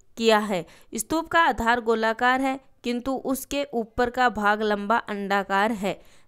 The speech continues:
नवी गुफा भी चत्यग्रह है। इसका आकार छोटा है।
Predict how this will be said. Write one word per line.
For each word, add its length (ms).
नवी 280
गुफा 360
भी 200
चत्यग्रह 720
है। 440
इसका 300
आकार 520
छोटा 480
है। 240